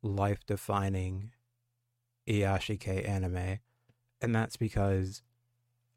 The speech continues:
it really hits home close to me. So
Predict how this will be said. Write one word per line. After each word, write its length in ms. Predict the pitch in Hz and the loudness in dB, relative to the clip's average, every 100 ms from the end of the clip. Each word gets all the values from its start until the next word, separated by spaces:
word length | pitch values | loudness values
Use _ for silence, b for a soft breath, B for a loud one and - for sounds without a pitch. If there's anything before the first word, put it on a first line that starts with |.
| - | -2
it 120 | 120 110 | 0 0
really 380 | 104 107 107 104 | 0 2 2 2
hits 400 | - 101 95 - | 0 0 -2 -6
home 280 | - 95 95 | -4 -4 -4
close 360 | - 98 95 | -2 -2 -2
to 100 | - | -4
me. 220 | 95 92 95 | -4 -2 -4
So 420 | - 92 92 | -2 -2 -2